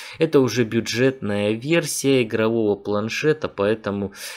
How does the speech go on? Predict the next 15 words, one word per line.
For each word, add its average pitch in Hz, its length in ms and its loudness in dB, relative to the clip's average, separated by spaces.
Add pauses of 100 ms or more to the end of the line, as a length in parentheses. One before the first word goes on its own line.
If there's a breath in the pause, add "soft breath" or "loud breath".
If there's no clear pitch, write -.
(140 loud breath)
присмотритесь, 120 1000 -2
если 104 360 -2
бюджет 101 520 -2
у 98 80 -2
вас 104 260 -2
ограничен. 107 800 -6
Семь 131 260 -4
тысяч 131 460 -6
пятьсот - 520 -4
шесть - 460 -4
рублей 101 440 -4
три - 200 -8
копейки 92 560 -6
он 107 160 -4
стоит. 160 540 0